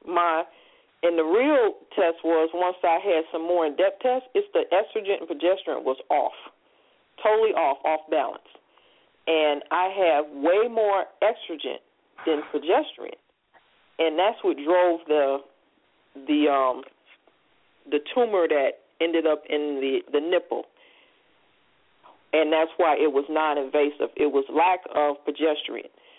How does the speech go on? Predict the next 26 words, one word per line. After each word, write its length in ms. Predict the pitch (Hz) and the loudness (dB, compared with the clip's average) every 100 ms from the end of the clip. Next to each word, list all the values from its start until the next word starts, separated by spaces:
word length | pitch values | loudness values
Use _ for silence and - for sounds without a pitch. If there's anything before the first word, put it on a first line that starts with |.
| _ - | _ -4
So 320 | 214 165 143 - | 2 2 0 -2
progesterone 640 | 151 165 247 - 240 170 | -2 0 0 0 -2 -2
is 60 | 139 | -2
very 400 | 151 190 208 196 | 0 2 4 2
important 640 | - - 220 214 165 127 - _ - | -2 -4 0 2 0 -6 -20 _ -4
for 140 | 139 | -2
women 320 | 151 165 156 147 | 2 0 -2 -6
to 60 | 165 165 | -4 -2
have 120 | 131 - - | -2 -4 -2
checked. 340 | 208 - - - - - _ _ _ _ _ - | 0 0 -6 -20 -20 -20 _ _ _ _ _ -6
Once 200 | 160 180 - | -4 -2 -4
you 80 | |
turn 280 | 202 226 185 170 | -2 0 0 2
thirty-five 720 | 220 220 196 240 247 180 165 | 2 2 0 0 2 2 0
and 100 | 165 147 | -2 -4
start 300 | - 156 - | 0 0 0
going, 240 | 180 165 165 | 0 0 2
thirty-five, 640 | 240 226 - 208 180 165 | 2 2 2 4 4 0
you 80 | 165 _ _ | -6 _ _
start, 260 | 175 151 147 | 2 2 2
um, 320 | 147 139 135 165 | 0 0 -2 0
menopause 460 | 226 - 165 147 143 | 0 2 0 0 0
at 100 | 139 | 0
that 160 | 135 131 | 2 2
age. 360 | 220 - - - - _ _ _ _ | 2 0 -6 -20 -20 _ _ _ _
So 380 | 170 151 139 - | 2 4 2 -2